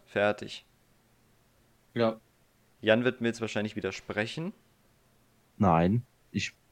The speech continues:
Speaker 3: fahr, bi-, war bis jetzt nur in Österreich Skifahren, war an eins der laut
Speaker 1: Ach so,
Speaker 3: ein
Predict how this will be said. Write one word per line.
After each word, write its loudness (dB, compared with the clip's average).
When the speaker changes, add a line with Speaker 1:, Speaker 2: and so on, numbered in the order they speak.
Speaker 3:
fahr, 4
bi-, 2
war 6
bis -2
jetzt 2
nur 8
in 6
Österreich 6
Skifahren, 0
war 8
an 2
eins 2
der 8
laut 4
Speaker 1:
Ach 4
so, 4
Speaker 3:
ein -6